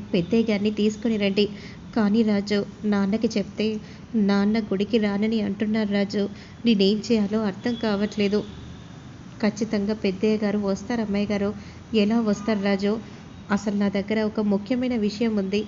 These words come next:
ఇంతకంటే ముఖ్యమైన విషయమా? ఏంటి రాజు? ఏంటా? అసలు ఇన్నాళ్ళు కూడా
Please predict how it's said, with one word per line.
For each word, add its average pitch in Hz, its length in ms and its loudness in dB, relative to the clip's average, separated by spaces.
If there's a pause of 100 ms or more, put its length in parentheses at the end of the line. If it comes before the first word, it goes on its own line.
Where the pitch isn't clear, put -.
(140)
ఇంతకంటే 247 480 0
ముఖ్యమైన 226 500 0
విషయమా? 202 460 0 (440)
ఏంటి 254 280 6
రాజు? 202 340 2 (680)
ఏంటా? 208 440 2 (420)
అసలు 220 340 2
ఇన్నాళ్ళు 208 420 2
కూడా 208 280 0